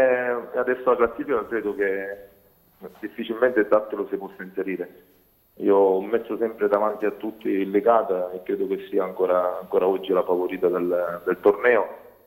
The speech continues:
È squadra formata da grande individualità, e poi c'è Sant'Agata che chiaramente è una squadra molto organizzata, il tecnico è una garanzia per la categoria.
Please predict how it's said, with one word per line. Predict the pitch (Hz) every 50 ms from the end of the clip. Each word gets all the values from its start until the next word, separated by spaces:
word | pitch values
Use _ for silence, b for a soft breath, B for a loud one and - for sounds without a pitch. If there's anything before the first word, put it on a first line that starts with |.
| _ _ _ _ _ _ _ _ _ _ _
È | - - -
squadra | - - - 104 98 101 98 98 95 95 95 92 92
formata | - 104 101 104 101 104 101 98
da | 98 98
grande | 101 104 104 101 101
individualità, | 92 95 95 95 95 98 101 101 104 104 101 127 127 117 104 - - - - - _ _ _ _ _
e | _ - _
poi | - 98 92
c'è | - - 101 -
Sant'Agata | - 95 92 95 104 107 98 95 90 90
che | 90 90 87
chiaramente | - 95 92 92 95 98 98 95
è | 90
una | 87 85
squadra | - 95 90 87
molto | 90 90 90 - -
organizzata, | 90 - 90 90 90 90 90 95 92 82 85 87
il | 85 85 -
tecnico | - 98 - - - 87 85 87 90 85 85 - -
è | - 92
una | 90 92 90
garanzia | 87 90 90 87 90 90 - 95 95 87
per | 87 90
la | 90 85
categoria. | 87 87 90 87 92 92 92 92 90 82